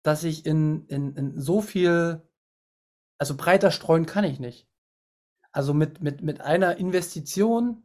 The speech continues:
in Bitcoin streue ich meinen monetären Gut in, in so viele Bereiche, wie ich's bei keinem anderen Asset sozusagen schaffe.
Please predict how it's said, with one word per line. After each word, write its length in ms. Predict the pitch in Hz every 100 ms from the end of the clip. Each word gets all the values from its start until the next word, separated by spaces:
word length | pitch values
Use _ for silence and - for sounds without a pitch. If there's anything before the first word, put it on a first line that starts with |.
| _
in 160 | 151 156
Bitcoin 760 | 226 - 165 160 185 208 - _ _ _ _
streue 560 | - - - 139 180 208
ich 560 | 214 214 208 - - _ _ _
meinen 640 | 147 139 135 135 135 - _ _ _
monetären 640 | 151 165 202 202 185 170
Gut 260 | 160 190 180
in, 360 | - 143 139 139
in 180 | 135 135
so 600 | 151 226 285 294 - _ _ _ _
viele 300 | - 262 269
Bereiche, 920 | 208 165 147 185 208 - 165 220 220 _ _ _ _ _ _ _ _ _
wie 140 | 160
ich's 180 | 160 -
bei 220 | - 147
keinem 600 | 143 - - 170 202 208
anderen 400 | 196 185 185 175
Asset 320 | 170 170 160 139
sozusagen 440 | 151 147 135 131
schaffe. 580 | - 185 - 139 214